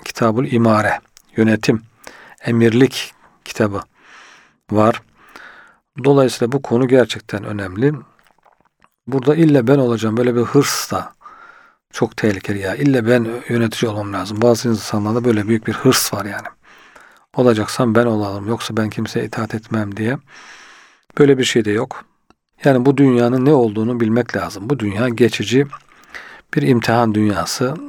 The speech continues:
fani bir dünya. Burada yönetici de olsan, yönetilen de olsan bu dünya bitecek. Zengin de olsan, fakir de olsan bitecek. Burada hep kar ederim ben, hiç zarar etmemem gerekir diye de düşünmemek lazım. İnsan bazen zarar eder,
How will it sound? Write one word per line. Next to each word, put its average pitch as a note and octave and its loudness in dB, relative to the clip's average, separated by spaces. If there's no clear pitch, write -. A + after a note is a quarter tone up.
fani A2+ 0
bir G2+ -4
dünya. G2+ -6
Burada A#2+ 2
yönetici A#2 2
de A2+ 2
olsan, F#2+ -6
yönetilen B2 -2
de F#2 -8
olsan F2+ 0
bu C3 0
dünya A2 2
bitecek. G#2+ 0
Zengin A#2+ 0
de G#2+ -2
olsan, C#3 -6
fakir A2+ -4
de A2 -2
olsan G2 -8
bitecek. G#2+ -6
Burada C3+ 6
hep - -2
kar C3+ 2
ederim A2+ 0
ben, G#2 -2
hiç C#3+ -2
zarar A#2+ 0
etmemem A#2 0
gerekir G#2+ 2
diye A#2+ 4
de G2 -6
düşünmemek G2+ -8
lazım. G#2 -8
İnsan B2 0
bazen A2 2
zarar G#2+ 0
eder, G2 -8